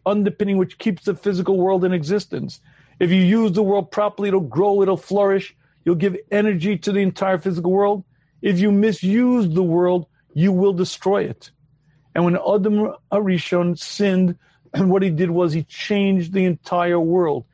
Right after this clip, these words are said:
himself, the world, and the world we live in is vastly different.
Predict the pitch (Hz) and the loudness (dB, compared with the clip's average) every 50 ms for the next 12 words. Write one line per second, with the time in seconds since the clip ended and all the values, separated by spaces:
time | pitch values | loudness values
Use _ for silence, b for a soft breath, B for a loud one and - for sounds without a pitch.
0 | _ _ _ _ 147 151 131 - - - 185 185 190 180 - _ _ _ _ _ | _ _ _ _ -4 -4 -4 -4 -4 -2 0 0 0 -2 -6 _ _ _ _ _
1 | 190 196 196 175 165 160 156 156 156 156 151 - _ _ _ _ _ _ - 147 | 0 0 2 2 2 0 0 0 -2 -4 -6 -12 _ _ _ _ _ _ -2 0
2 | 156 160 156 160 175 180 175 175 175 165 170 165 156 160 156 151 151 - - 143 | 0 2 2 2 2 2 2 0 0 2 0 0 0 0 -2 -2 -4 -4 -6 -6
3 | 127 120 135 160 156 147 - - 135 131 120 180 175 - 196 185 185 | -4 -2 -2 -2 -2 -2 -2 -6 -6 -2 -2 -4 -2 -2 -4 -4 -4